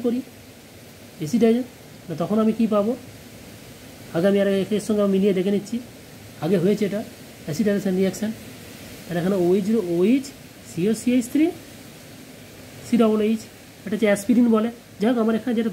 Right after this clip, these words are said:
দরকার, যে ফেনলে chloroform দিলে আমার সিএইচ group ঢুক-, ঢুকছিল, যে রাইমার টিমান, এটাও একটা হচ্ছে সিসিএল ফোর দিলে আমাদের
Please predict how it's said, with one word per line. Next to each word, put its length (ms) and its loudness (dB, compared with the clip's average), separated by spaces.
দরকার, 340 2
যে 160 0
ফেনলে 320 0
chloroform 420 2
দিলে 140 4
আমার 160 0
সিএইচ 340 4
group 180 4
ঢুক-, 260 4
ঢুকছিল, 300 0
যে 60 2
রাইমার 300 2
টিমান, 220 4
এটাও 240 0
একটা 140 -6
হচ্ছে 220 -2
সিসিএল 380 2
ফোর 160 2
দিলে 180 2
আমাদের 200 0